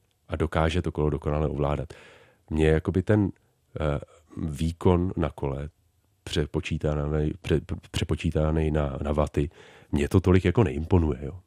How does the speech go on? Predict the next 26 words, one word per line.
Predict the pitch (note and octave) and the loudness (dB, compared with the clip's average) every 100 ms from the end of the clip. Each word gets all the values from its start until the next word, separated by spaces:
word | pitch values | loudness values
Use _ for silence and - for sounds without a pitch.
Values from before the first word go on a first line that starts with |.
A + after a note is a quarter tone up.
| - | -4
Mně | D2 | -2
je | |
to | D#2+ | 0
vlastně | E2+ E2 - | 0 0 -2
jako | D#2+ - | -2 0
dost | G#2 - | -2 -2
jedno, | C#2+ E2+ | -2 -2
kolik | D#2+ D2 D2 | -2 -4 -4
ten | - D#2 | -4 -4
závodník | D2 D2+ C#2+ D2 D2 - | -2 -4 -4 -6 -8 -4
má | D#2+ D2+ D2 - | 0 0 -2 -8
jako | D#2+ D2+ | -8 -6
výkonu. | C#2+ - D2+ C#2 - - - _ | -6 -4 -4 -4 -12 -20 -20 _
Ale | - D2+ | -2 -2
co | - E2+ | 2 4
mě | F2 - | 4 4
imponuje, | F2 D#2 D2+ D#2 E2 - _ _ | 4 2 2 2 0 -4 _ _
je, | D#2+ D#2+ D#2+ D#2+ _ _ | 0 2 0 -4 _ _
jak | F2+ F2 | -2 0
ovládá | D#2+ E2 D#2+ E2 E2 | 2 4 4 4 2
to | - | 0
kolo | F2 D#2 C#2 | -2 -2 -4
v | |
těch | - E2 | -6 -6
krizových | - D2+ D#2 D2 | -4 -2 -2 -4
situacích. | - - D2+ - - - | -8 -8 -8 -8 -12 -14